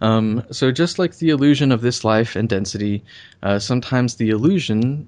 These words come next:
of our mental processes affected by chemicals, uh, might become overwhelming and take over, and, uh, that's when the chemical substances start having a negative effect,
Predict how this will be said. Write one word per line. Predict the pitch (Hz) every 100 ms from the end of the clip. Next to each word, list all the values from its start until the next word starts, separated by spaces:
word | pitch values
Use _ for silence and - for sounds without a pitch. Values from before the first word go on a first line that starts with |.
| _
of | 110 104
our | 95
mental | 104 123 143
processes | - 101 98 98 95 110 123
affected | 95 - 113 117 101
by | 104
chemicals, | 98 104 101 95 113 135 - - - - _
uh, | 107 113 117 123
might | 123 127 135
become | 139 143 143
overwhelming | 123 135 143 131 104 101 107
and | 113
take | - 123 123
over, | 90 87 95 117 - - _
and, | - 101 101 98
uh, | - 98
that's | 98 104 - 117
when | 110 110
the | 110 107 _ _
chemical | - 117 113 113
substances | 113 113 107 110 117 117
start | 107
having | 107 104 101
a | 101
negative | 104 101 92 90
effect, | 87 85 110 -